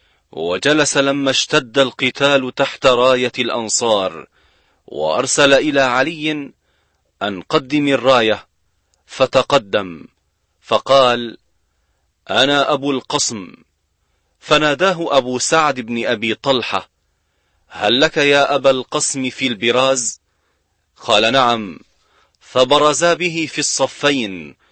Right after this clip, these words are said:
فاختلفا ضربتين، فضربه علي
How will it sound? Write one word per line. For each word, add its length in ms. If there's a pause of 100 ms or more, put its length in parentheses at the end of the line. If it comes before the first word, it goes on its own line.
(260)
فاختلفا 960
ضربتين، 1000 (500)
فضربه 880
علي 840